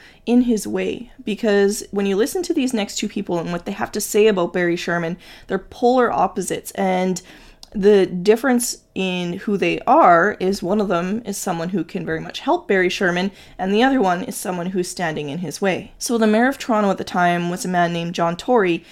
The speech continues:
and he's described Barry Sherman as kind and good, and has always praised him for his charitable giving. Meanwhile, on the other side of that spectrum, we have a man named Morton Schulman, who was a physician and a former member of Ontario Parliament,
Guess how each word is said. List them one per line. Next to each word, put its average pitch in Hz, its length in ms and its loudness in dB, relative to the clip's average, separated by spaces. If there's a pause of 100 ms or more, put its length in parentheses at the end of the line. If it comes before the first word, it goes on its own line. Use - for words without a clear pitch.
(160)
and 196 180 -4
he's 240 280 0
described 180 800 2 (400)
Barry 180 240 2
Sherman 170 540 -4
as 135 480 -6 (120)
kind 202 580 2 (140)
and 190 240 -6
good, 190 440 2 (340)
and 175 600 -2
has 196 200 -4
always 180 200 0
praised 254 460 -4
him 175 180 0
for 185 160 -4
his 202 220 -2
charitable 180 440 -4
giving. 180 420 -4 (120)
Meanwhile, 214 360 6
on 185 120 4
the 175 120 -2
other 294 220 2
side 196 240 2
of 185 80 0
that 170 180 2
spectrum, 180 540 -2
we 175 120 -2
have 180 280 -2
a 170 60 0
man 175 340 0
named 170 420 -4
Morton 185 440 0
Schulman, 196 540 0
who 202 100 0
was 190 160 2
a 180 60 -2
physician 190 500 -2
and 175 120 -6
a 175 60 -4
former 185 320 -2
member 175 380 -2
of 165 260 0
Ontario 160 460 -2
Parliament, 190 560 0